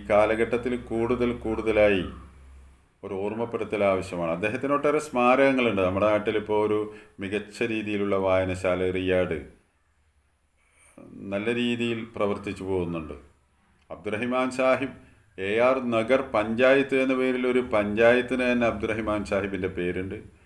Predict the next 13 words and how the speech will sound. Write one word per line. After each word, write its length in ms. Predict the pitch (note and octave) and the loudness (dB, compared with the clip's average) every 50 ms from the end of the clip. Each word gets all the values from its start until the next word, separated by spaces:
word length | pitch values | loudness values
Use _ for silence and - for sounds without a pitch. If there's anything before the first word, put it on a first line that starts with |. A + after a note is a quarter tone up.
| _ _ _ - | _ _ _ -12
അദ്ദേഹത്തിൻ്റെ 520 | G2 F#2 F#2 G#2 G2 G2+ F#2+ F#2+ G2 F#2+ F#2 | -12 -8 -6 -4 -4 -4 -4 -6 -6 -6 -4
പേരിൽ 240 | F#2 F#2 F2 F2 F2 | -4 -2 -4 -4 -8
കോളേജുണ്ട്, 680 | F2 - F2+ E2+ E2+ E2+ F#2 F#2+ F#2 F#2+ G2 G2 G2 A2 B2 - - - - - - - | -6 -4 -2 -2 0 0 0 -2 -2 -4 -4 -6 -6 -8 -8 -10 -14 -18 -20 -20 -16 -10
മറ്റ് 180 | - A2 - A#2 | -10 -8 -8 -8
സ്ഥാപനങ്ങളൊക്കെയുണ്ട്, 1120 | A2+ - - G#2+ G#2 G2+ G2+ G2 G2+ G2+ G2 G2 F2+ F2+ E2+ - - F#2+ F2+ E2+ D2+ D2 D2 - - - | -10 -8 -4 -2 0 0 0 -2 -2 -4 -4 -2 -2 -4 -4 -4 -4 -4 -4 -4 -4 -6 -10 -10 -10 -10
എന്തൊക്കെയായാലും 560 | F#2 F#2+ G2+ G2 E2 - G2 F#2 F2 E2+ E2 | -8 -6 -6 -6 -4 -2 -2 -2 -2 -2 -4
സ്കൂളുകളുണ്ട്. 840 | - - - - G2 G2 G2+ G#2+ G#2+ G#2 G2+ G2+ G2 G2+ G2 A2 A#2+ - - - - - - - - - - - - G#2 | -6 -8 -6 -4 -4 -2 -2 0 0 0 0 0 -2 -2 -2 -2 -4 -4 -6 -10 -12 -12 -12 -10 -10 -10 -10 -6 -2 -2
അപ്പോൾ 240 | G#2 - - C#3+ C#3 C#3 | -2 0 2 2 4 4
അദ്ദേഹത്തിൻ്റെ 680 | B2+ - - C3 C3 B2+ C#3 C3+ - C3+ C#3 C3+ C#3+ C#3 | 2 2 2 0 0 0 -2 -2 -2 -2 -2 2 2 4
ആ 100 | C#3 C#3 | 4 4
വ്യക്തിത്വം 680 | B2+ B2 A2 A2+ - - C3 C3 B2+ - C3+ B2 G2+ E2+ - - - - - - - - - - - - | 4 2 0 -2 -2 -2 -4 -2 -2 0 0 0 0 0 -4 -8 -14 -14 -14 -16 -16 -14 -16 -14 -10 -6
പൊതുസമൂഹം 840 | G2 G2 G2+ A2+ - - B2+ B2 B2+ B2+ B2+ A#2 B2 B2 B2 A#2 | -6 -4 -4 -4 -4 -2 -2 0 0 0 -2 -2 -2 -2 0 0
അംഗീകരിച്ചിട്ടുള്ളതാണ്. 1300 | A2 G#2 G#2+ G#2 G2+ A2 A#2+ B2 B2+ C3 B2 B2+ B2 - B2 A#2+ A#2+ A2+ A2 - F#2+ G2 F#2 F2 D#2 E2+ | 0 -2 -2 -4 -4 -2 0 0 2 0 0 -2 -2 -4 -4 -2 -2 0 0 2 2 2 2 2 0 -2